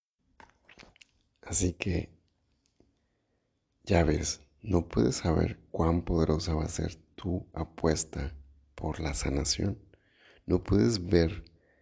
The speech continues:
no puedes realmente ver cómo sería y profundamente te afectará mientras te diriges hacia un man-, mientras a ser un creador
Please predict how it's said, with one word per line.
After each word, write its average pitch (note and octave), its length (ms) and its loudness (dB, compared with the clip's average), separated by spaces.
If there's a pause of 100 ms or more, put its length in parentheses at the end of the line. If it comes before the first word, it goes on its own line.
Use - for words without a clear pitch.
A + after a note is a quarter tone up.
(540)
no F2+ 220 -2
puedes G#2 380 2 (180)
realmente E2 800 4
ver D#2+ 300 -2 (640)
cómo C3 220 4
sería E2+ 540 0 (160)
y E2+ 80 -6
profundamente E2 1080 0
te - 180 -6
afectará C#2+ 720 -6 (560)
mientras E2+ 400 2
te E2+ 120 0
diriges F2 520 2
hacia D#2+ 400 -2 (420)
un F#2 340 0 (220)
man-, E2 380 2
mientras D#2+ 320 -2
a D#2 60 -4
ser E2 200 0
un E2+ 140 2 (100)
creador D#2+ 560 -2